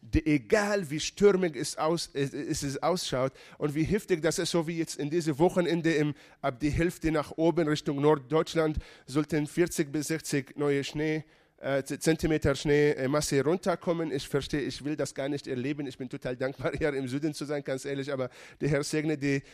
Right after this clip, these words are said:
ähm, Rettungskräfte und die Menschen, die dort sind, und möge Gott auch sie natürlich bewahren. Aber ich möchte das nicht erleben, ganz ehrlich, das ist mir viel zu viel. Und jetzt stell dir vor, wir haben Jesus als eine Quelle, die andauernd brennt.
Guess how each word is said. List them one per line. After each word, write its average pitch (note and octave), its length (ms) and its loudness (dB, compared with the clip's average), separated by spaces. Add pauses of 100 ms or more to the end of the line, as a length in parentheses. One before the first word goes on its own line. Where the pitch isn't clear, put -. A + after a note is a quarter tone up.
(220)
ähm, C3 480 0
Rettungskräfte D3+ 920 -4
und C#3 140 -2
die C#3 60 -4
Menschen, D3 320 -4
die C#3 80 -8
dort C#3 200 2
sind, C#3+ 180 -2
und C3+ 100 -2
möge C3 200 -2
Gott C3+ 200 -2
auch C3 100 -2
sie C#3 120 -2
natürlich C3 360 -4
bewahren. C#3+ 480 -2 (260)
Aber C3+ 260 -2
ich D#3 140 -6
möchte D3 240 -4
das C3 220 -4
nicht C3+ 200 -8
erleben, A#2+ 440 -2
ganz B2 240 -10
ehrlich, B2 240 -8
das A#2+ 220 -10
ist B2 100 -10
mir B2 140 -4
viel A#2+ 280 -4 (340)
zu - 200 -4
viel. B2+ 440 2 (360)
Und C3 140 -2
jetzt - 140 -2
stell F#3+ 180 0
dir F3 160 0
vor, D#3 320 0
wir C3+ 140 -2
haben D3+ 280 -2
Jesus F3 460 -6
als C#3+ 280 -6
eine C3 240 -2
Quelle, D3 600 2
die C3 240 -2
andauernd C3 640 -2
brennt. A#2+ 240 -4